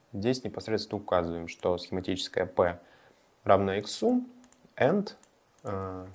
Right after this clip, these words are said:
ключевое слово тоже, чтобы вместе указать. Инстанцирование, да, если мы вот это уберем, только P инстанцируется, но если хотим и P,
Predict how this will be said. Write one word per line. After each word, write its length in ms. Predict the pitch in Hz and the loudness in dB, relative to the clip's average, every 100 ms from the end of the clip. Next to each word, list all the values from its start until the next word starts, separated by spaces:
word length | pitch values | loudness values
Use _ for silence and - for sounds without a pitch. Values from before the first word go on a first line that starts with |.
| - _ _ _ - _ | -20 _ _ _ -20 _
ключевое 420 | - - - 101 98 | -16 -12 0 2 2
слово 320 | 135 170 170 | 6 6 6
тоже, 380 | 131 117 113 117 _ _ _ _ _ _ _ _ - | 2 0 -4 -10 _ _ _ _ _ _ _ _ -20
чтобы 340 | - - 95 98 | -18 -6 -4 -2
вместе 400 | 98 98 - 98 | -4 -6 -8 -10
указать. 680 | 95 95 95 92 - - _ _ _ _ _ _ _ _ _ _ _ - | -6 -6 -6 -4 -6 -10 _ _ _ _ _ _ _ _ _ _ _ -8
Инстанцирование, 840 | 101 - 101 - 104 98 95 92 | -6 -4 -6 0 0 0 -4 -4
да, 120 | 104 | 0
если 240 | 127 101 95 | 0 0 -6
мы 60 | |
вот 100 | 92 | -8
это 160 | 90 92 | -6 -6
уберем, 320 | 90 92 87 | -4 -4 -4
только 300 | 87 90 95 | -6 -4 -4
P 220 | - 180 | 2 4
инстанцируется, 840 | 196 202 160 151 147 131 123 - 117 | 4 0 -6 -4 -2 -2 -2 -4 -6
но 160 | 139 | -4
если 220 | 113 - 101 | -4 -4 -12
хотим 380 | 101 - 98 | -12 -10 -8
и 40 | 95 | -4
P, 300 | - 95 | 0 -2